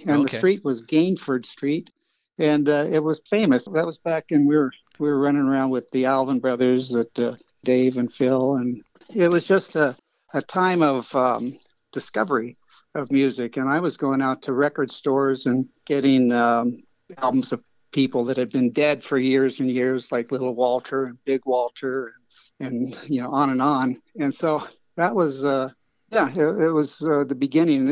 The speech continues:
Speaker 1: And my idol, probably the person that I wanted to copy the most, was Paul Butterfield. To this day, I still love Paul Butterfield, and, and, but he was my first idol. And the rest of it kind of all fell in place from there.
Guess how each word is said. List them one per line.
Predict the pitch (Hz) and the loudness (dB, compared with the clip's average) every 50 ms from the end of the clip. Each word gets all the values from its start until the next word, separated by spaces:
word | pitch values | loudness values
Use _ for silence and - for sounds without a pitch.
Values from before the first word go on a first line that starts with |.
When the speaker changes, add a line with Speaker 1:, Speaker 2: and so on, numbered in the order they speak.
| 160 | 0
Speaker 1:
And | 170 143 143 | 2 2 2
my | 139 139 143 143 - | 4 2 2 2 2
idol, | 160 196 240 226 151 131 135 135 - - - _ _ _ _ _ - | 2 2 2 2 2 0 0 -2 -4 -10 -20 _ _ _ _ _ -4
probably | - 185 185 180 165 | -2 0 2 2 0
the | 135 143 | 0 -2
person | 135 - - 165 160 160 - - 147 139 | -4 -2 0 0 0 0 -2 -2 -2 0
that | 127 131 135 120 | 0 0 0 0
I | - 120 120 120 123 - _ _ _ _ _ _ - | -2 -2 -2 -4 -8 -14 _ _ _ _ _ _ 0
wanted | 151 156 160 151 127 | 2 2 2 2 0
to | 143 | -4
copy | 143 - - 151 143 - 143 | -4 -2 0 0 0 0 0
the | 120 127 | -2 0
most, | 131 143 151 156 135 120 - | 2 2 2 0 0 -2 -6
was | - 123 - | -8 -10 -8
Paul | - - 156 143 | -4 -4 -2 0
Butterfield. | 131 143 170 190 165 - - 117 113 110 117 156 - _ _ _ _ _ _ _ - | 2 2 2 2 2 0 2 2 2 2 0 -2 -6 _ _ _ _ _ _ _ -8
To | - - 131 | -4 -2 0
this | 127 123 - | 0 -2 -2
day, | - 143 135 123 | 0 0 0 0
I | 117 | -2
still | 117 - - 147 127 | -4 -4 -2 0 0
love | 123 127 123 117 117 - _ _ | 0 0 -2 -2 -4 -8 _ _
Paul | - 127 123 | -4 -4 -2
Butterfield, | 120 120 135 139 139 127 - - 143 135 131 127 127 120 123 | 0 0 0 0 0 -2 -2 0 2 2 2 2 2 2 2
and, | 127 127 123 131 131 | 2 2 4 4 2
and, | 135 131 127 131 131 139 143 - | 2 2 4 2 2 2 2 -2
but | 135 127 | -4 -2
he | - 175 160 | 0 2 2
was | 151 147 127 - | 2 2 2 0
my | 135 127 123 | -2 -2 -2
first | - - 143 127 - - | -2 -4 -4 -4 -4 -6
idol. | - 123 127 123 123 131 135 - _ _ _ _ _ _ _ _ - | -6 -6 -6 -6 -8 -12 -16 -18 _ _ _ _ _ _ _ _ -10
And | 143 131 123 123 123 127 156 175 160 131 | -8 -8 -6 -6 -6 -8 -8 -8 -8 -4
the | 120 139 | -2 2
rest | 135 139 135 - - | 2 2 2 0 -4
of | 139 120 | -10 -10
it | 135 - | -10 -8
kind | - 143 139 | -6 -6 -4
of | 127 123 | -2 -2
all | 131 131 | -2 -2
fell | 127 - - 143 143 | -2 -2 -2 -2 0
in | 135 120 | -2 -2
place | - - 156 151 147 - | -4 -4 -2 -2 -4 -6
from | - - 127 | -8 -6 -4
there. | 135 143 151 135 123 123 | -2 -2 -2 -2 -4 -8